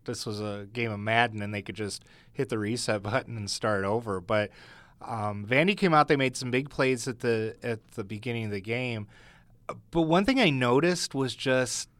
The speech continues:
for those first two series, a lot of yards were gained as a result of sloppy tackling. I mean, in, in just those first two series,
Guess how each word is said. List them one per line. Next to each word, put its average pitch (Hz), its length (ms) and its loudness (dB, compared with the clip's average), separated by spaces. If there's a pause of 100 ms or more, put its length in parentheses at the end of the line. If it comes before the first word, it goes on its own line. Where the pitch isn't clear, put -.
(180)
for - 220 -2
those 127 200 0
first 165 360 -2
two 147 160 -4
series, 156 520 -2
a 135 80 -2
lot 131 460 -4
of 147 300 -2 (600)
yards 139 440 6
were 127 80 0
gained 120 480 -2
as 127 220 0
a 127 40 0
result 113 340 2
of - 40 -4
sloppy 117 380 2
tackling. 104 600 -6 (380)
I 127 140 0
mean, 131 380 0
in, 127 360 -4
in 127 280 -6
just 151 280 0
those 151 180 2
first 131 360 -4
two 127 160 -2
series, 127 640 -2